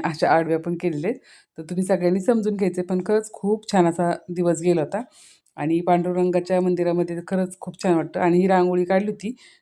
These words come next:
ती आदल्या दिवशीची रांगोळी होती. आमच्या गावामधून दिंडी पूर्ण फिरते गावामध्ये, त्यावेळेस ही रांगोळी काढून घेतली होती मी. आणि तुळशीपाशी पण काढली होती रांगोळी.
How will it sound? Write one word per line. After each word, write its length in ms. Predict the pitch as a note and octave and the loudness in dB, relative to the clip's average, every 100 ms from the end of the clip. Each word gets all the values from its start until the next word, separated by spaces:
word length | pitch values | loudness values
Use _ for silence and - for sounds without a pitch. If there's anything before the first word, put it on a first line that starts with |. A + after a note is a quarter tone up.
| _ - | _ -2
ती 120 | F#3 | 2
आदल्या 320 | F#3 F3+ F#3 | 4 4 0
दिवशीची 360 | G3 G3+ F#3+ G#3 | -2 -6 -4 0
रांगोळी 320 | F#3+ F3+ F3 | 4 4 2
होती. 240 | E3+ F#3 - | 0 -6 -4
आमच्या 260 | D#3 E3+ F3 | -2 0 2
गावामधून 460 | F3+ F3 F3 E3 F3 | 4 4 2 -2 -2
दिंडी 260 | F3 F3 F3+ | -2 -2 -2
पूर्ण 280 | F#3+ F3+ | 0 0
फिरते 320 | F3 G3 - D#3+ | 0 0 -2 -2
गावामध्ये, 480 | E3 D3+ D3+ G#3+ E4 - - _ _ | 0 0 -2 -4 -6 -14 -20 _ _
त्यावेळेस 340 | F3 E3+ F3 F#3 | -4 -2 -2 0
ही 60 | |
रांगोळी 340 | F3 E3 E3 F3+ | 4 4 4 2
काढून 280 | G#3 A3 | 0 0
घेतली 240 | A3 G3 F3 | -4 -4 -6
होती 160 | E3 | -4
मी. 100 | F#3 C#4+ - _ _ - | -4 -4 -8 _ _ -10
आणि 280 | D3 E3 E3 | -2 0 2
तुळशीपाशी 640 | G#3 G3 F#3+ F#3 F#3+ F3+ | -2 -2 -6 -6 -4 -4
पण 180 | F#3+ F#3 | -2 0
काढली 280 | F#3 F3 | 2 2
होती 140 | F3+ D#3+ | -2 0
रांगोळी. 340 | D#3 D#3 G3+ | -2 -2 -4